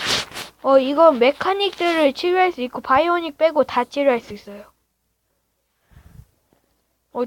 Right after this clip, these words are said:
잠깐만, 중지됐는데? 아우, 다행이다. 이상 유닛들은 마칠게요.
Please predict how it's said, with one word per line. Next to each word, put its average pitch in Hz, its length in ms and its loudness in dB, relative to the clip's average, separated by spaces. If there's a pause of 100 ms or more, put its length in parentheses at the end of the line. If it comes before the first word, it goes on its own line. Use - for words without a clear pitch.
(180)
잠깐만, 208 440 -10
중지됐는데? 220 720 -12 (400)
아우, 208 200 -10 (160)
다행이다. - 320 -20 (1900)
이상 277 380 -6
유닛들은 277 680 -2
마칠게요. 240 880 -4